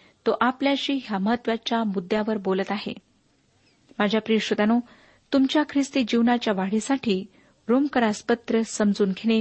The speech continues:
फार महत्वाचे आहे. रोमकरास पत्र समजणे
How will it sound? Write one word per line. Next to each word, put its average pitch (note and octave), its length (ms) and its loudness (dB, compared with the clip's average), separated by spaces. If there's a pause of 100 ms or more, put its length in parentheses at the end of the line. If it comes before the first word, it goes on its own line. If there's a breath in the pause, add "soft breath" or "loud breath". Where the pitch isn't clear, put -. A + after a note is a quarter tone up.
(120)
फार G3+ 220 -2
महत्वाचे G3 480 0
आहे. G3 260 -4 (1080 soft breath)
रोमकरास E4 580 2
पत्र G3 440 -2 (100)
समजणे A#3 720 0